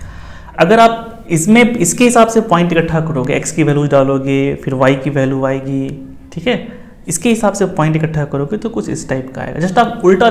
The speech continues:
सोच लो ना, अगर थोड़ी देर के लिए आप ये सोच लो कि एक्स मेरा output है, वाई मेरा input है, ठीक है, और उसके हिसाब से आप point इकट्ठा करना शुरू कर दो, ठीक है। तो parabola ही आता है ना, ओरिजिन से pass करते हो आप, आप अपने,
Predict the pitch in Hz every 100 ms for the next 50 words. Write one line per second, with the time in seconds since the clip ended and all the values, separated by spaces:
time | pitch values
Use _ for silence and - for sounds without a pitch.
0 | - - 147 170 226 185 - - 165 175
1 | 180 190 196 196 190 190 - 147 190 185
2 | 143 131 151 170 208 202 - - - 208
3 | 214 - 196 185 156 139 131 175 170 160
4 | 147 139 185 185 175 151 139 131 131 131
5 | 147 - - - - - - - - 208
6 | 202 147 160 226 214 202 185 185 175 -
7 | 147 156 156 160 151 139 139 135 131 127
8 | 131 131 190 254 - - - - - -
9 | - - 165 220 170 - - - - -
10 | 135 131 131 - 139 175 180 202 185 190
11 | 247 185 151 147 156 156 160 151 147 151
12 | 151 147 143 139 - - 143 151 160